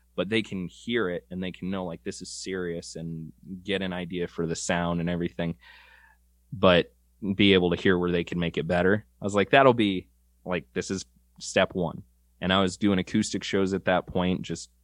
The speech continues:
troweling around, doing that kind of stuff. And I re-, wrote and record-, well, I had, I don't think I had any songs that I specifically wrote for the recording, 'cause it, all sixteen of them were ones that had been written over the last, um,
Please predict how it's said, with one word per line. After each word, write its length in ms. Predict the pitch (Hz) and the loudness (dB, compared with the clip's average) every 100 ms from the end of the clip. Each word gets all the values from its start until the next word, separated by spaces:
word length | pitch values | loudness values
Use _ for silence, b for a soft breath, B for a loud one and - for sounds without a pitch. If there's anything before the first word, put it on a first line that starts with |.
| - | -6
troweling 320 | 90 82 85 | -2 0 0
around, 480 | 85 82 85 85 85 - - | -2 -2 -2 -2 -2 -6 -8
doing 220 | 87 87 | -2 0
that 220 | 85 82 | 0 -4
kind 140 | - 87 | -4 -6
of 80 | 82 | -4
stuff. 280 | - 85 - b b b b b _ | 0 0 -2 b b b b b _
And 140 | 101 101 | 2 4
I 200 | 98 98 | 6 6
re-, 220 | 92 95 - | 6 4 2
wrote 380 | 101 98 104 110 | -8 2 4 4
and 200 | 107 92 | 0 -2
record-, 380 | 92 - 107 98 | -2 2 4 4
well, 280 | 101 110 98 - | 6 8 8 4
I 140 | 98 | 4
had, 180 | 101 90 _ _ | 4 0 _ _
I 80 | - | -2
don't 200 | 127 123 | -2 -2
think 220 | - 110 | -4 -4
I 140 | 104 98 | -2 0
had 180 | 104 95 | 0 0
any 240 | 113 123 117 | 2 2 0
songs 680 | - 104 92 85 - - _ - | 0 -2 0 -4 -10 -20 _ -8
that 100 | 98 | -2
I 220 | 90 90 - | 0 0 -4
specifically 560 | - 104 110 98 95 | -8 -6 -4 -4 -4
wrote 280 | 90 95 92 | -2 0 -2
for 140 | - 90 | -4 -6
the 80 | |
recording, 480 | 85 80 - 95 80 | -6 -8 -2 -2 -2
'cause 200 | - 90 | -8 -4
it, 120 | 87 - | -4 0
all 180 | 98 110 | 0 0
sixteen 520 | - 104 - - 92 | 0 -6 -6 -4 -4
of 100 | 85 | -2
them 180 | 80 76 _ _ _ | -6 -10 _ _ _
were 100 | - 95 | -2 2
ones 260 | 92 90 | 2 2
that 140 | 90 85 | 0 0
had 140 | 92 | -2
been 160 | 87 85 | -2 0
written 280 | 92 - 87 | 0 2 0
over 200 | 82 82 | -2 -6
the 100 | 80 | -6
last, 500 | 78 78 - - - - | -6 -6 -10 -14 -18 -14
um, 280 | 78 69 | -14 -12